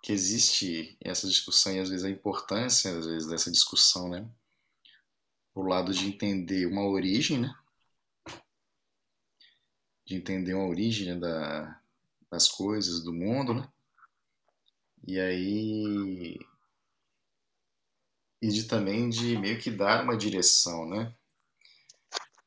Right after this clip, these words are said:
porque, assim, as discussões houveram, né, como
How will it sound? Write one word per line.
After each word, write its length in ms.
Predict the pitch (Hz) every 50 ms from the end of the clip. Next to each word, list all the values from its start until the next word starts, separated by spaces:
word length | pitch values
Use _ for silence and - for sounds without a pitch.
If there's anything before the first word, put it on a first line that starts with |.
| _ _ _ -
porque, 340 | - - - - - 98 95
assim, 300 | 92 - - - 101 98
as 140 | 98 101
discussões 560 | - - - - 104 98 - - 101 107 101 101
houveram, 400 | 98 95 - 92 95 - 151 127
né, 80 | 113
como 420 | 120 90 87 87 82 78 78 -